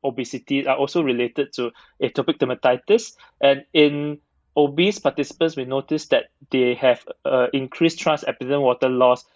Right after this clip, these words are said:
as well as a decreased skin surface moisture. And most importantly, we also noted, uh, char-, characteristic mi-, skin microbiome changes in the obese participants over the moist sites. So these are just a beginning as, as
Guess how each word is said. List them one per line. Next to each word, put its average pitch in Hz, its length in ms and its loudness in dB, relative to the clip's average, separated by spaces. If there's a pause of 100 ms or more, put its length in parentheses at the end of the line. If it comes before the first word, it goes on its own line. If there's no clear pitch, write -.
(160)
as - 280 2
well 156 220 4
as 127 180 -8
a 123 100 -10
decreased - 760 -8 (160)
skin 143 280 -4
surface 123 440 -8
moisture. 113 560 -10 (460)
And 131 160 -2
most 190 140 2
importantly, 156 420 0
we 139 100 2
also 135 240 0
noted, 147 420 0 (140)
uh, 127 120 -4 (180)
char-, 131 260 2 (120)
characteristic 135 800 0
mi-, 131 220 0
skin 160 220 -4
microbiome 131 560 2
changes 123 520 -6 (280)
in 131 120 0
the 123 100 -4
obese 127 320 0
participants 120 640 -4
over 131 200 4
the 113 120 2
moist 117 420 0
sites. - 400 -4 (260)
So 190 180 4
these 190 280 0
are 131 220 2 (160)
just 165 180 0
a 135 60 2
beginning 131 480 -4
as, - 280 -8
as - 280 -4